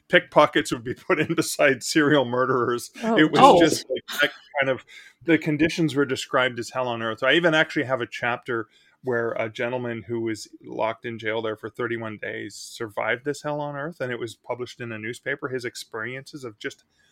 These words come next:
Speaker 1: how horrible it was. Like, you, if you go insane, you sometimes don't come out sane.
Speaker 3: Oh.
Speaker 2: Right.
Speaker 1: Anyway, so this is the kind of building it was. And, uh,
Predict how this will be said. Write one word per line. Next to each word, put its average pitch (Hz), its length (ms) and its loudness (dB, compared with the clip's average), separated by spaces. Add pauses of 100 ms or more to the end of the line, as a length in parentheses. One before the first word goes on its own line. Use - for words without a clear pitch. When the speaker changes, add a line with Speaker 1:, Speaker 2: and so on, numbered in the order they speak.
(180)
Speaker 1:
how - 140 -6 (180)
horrible 165 520 4
it - 80 -6
was. 113 180 -2
Like, 127 160 -4
you, 143 120 2
if - 140 -4
you 156 100 4
go 165 220 2
insane, 143 500 -6
you 123 220 -10
sometimes 135 480 -8
don't 131 200 -8
come 131 140 -6
out 135 160 -10
sane. 101 340 -12
Speaker 3:
Oh. 233 360 2
Speaker 2:
Right. 185 260 0 (140)
Speaker 1:
Anyway, 160 360 6
so - 140 -12
this 196 240 -2
is - 80 -20
the - 80 -14
kind 165 240 2
of 135 80 0
building 135 320 0
it 113 100 -6
was. 117 380 -6 (500)
And, 143 380 2
uh, 131 240 4